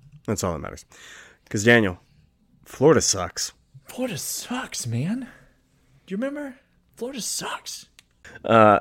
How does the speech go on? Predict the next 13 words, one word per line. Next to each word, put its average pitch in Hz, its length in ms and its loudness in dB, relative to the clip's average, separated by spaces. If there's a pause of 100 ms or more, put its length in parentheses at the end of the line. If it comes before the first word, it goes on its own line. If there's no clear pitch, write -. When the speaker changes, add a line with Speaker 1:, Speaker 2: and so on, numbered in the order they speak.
(100)
Speaker 1:
talking 220 280 10
about 180 160 12
erectile 143 460 8
dysfunction 123 680 4 (120)
isn't 139 300 10
easy. 120 380 8 (260)
It's - 160 -8
really 113 220 8
bad. 67 320 0 (600)
Speaker 2:
It's - 120 -10
not 110 300 4
easy. 85 160 0
Speaker 1:
Uh, 98 280 4